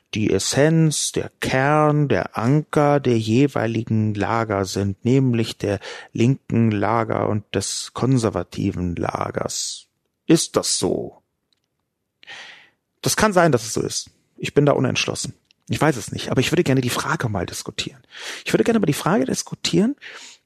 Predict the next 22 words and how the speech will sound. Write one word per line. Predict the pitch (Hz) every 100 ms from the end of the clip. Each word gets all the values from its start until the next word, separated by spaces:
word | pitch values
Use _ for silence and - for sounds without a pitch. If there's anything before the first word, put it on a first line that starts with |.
| -
ob | -
eine | - 147
Parteienlandschaft | 135 - 135 202 185 170 170 -
mit | 147 -
fünf, | 190
sechs, | - 147 -
sieben | 127 180 208 180
Parteien, | 175 - - 139 139 180 190
die | 151
in | 143
die | 139 -
Parlamente | - - 139 - 131 -
kommen, | - - 226 240 _ - - - - _
nicht | 147 196 - -
durchaus | 208 185 - - 208 285 - - - _ _ _
auch | - 170
eine | - 170 185
andere | 208 233 202
Form | - - - 160 165 165
von | - 156 143
Reiz | 117 120 147 - - -
entwickeln | 120 107 120 107 - 101 95 92